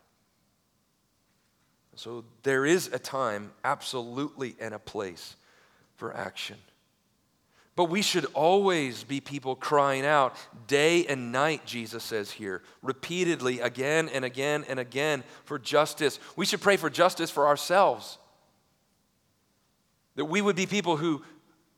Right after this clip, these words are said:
who enact justice, who live justly. We should also be praying for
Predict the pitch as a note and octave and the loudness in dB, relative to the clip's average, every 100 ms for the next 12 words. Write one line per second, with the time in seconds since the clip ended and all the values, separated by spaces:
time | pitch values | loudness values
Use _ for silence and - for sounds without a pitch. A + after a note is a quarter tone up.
0 | _ _ _ _ - F3 F3 - E3+ G#3 | _ _ _ _ -6 0 0 4 4 4
1 | - - C#3 B2+ - A#2 - - - _ | -4 -6 -2 -2 -2 -10 -10 -14 -16 _
2 | _ - F#3+ C#3+ C3 E3 A3 F3 B2 C#3+ | _ -8 -4 -4 2 4 2 -2 0 0
3 | A2 - F#2+ - - - _ _ _ _ | 0 -4 -6 -6 -20 -20 _ _ _ _
4 | _ D#3+ G3+ G#3+ F3 A3 G#3 F3+ - D3 | _ -2 0 4 4 4 2 0 0 2
5 | C#3+ E3 G3 - D3+ D#3 E3+ E3+ | 4 2 -4 -4 2 4 2 -2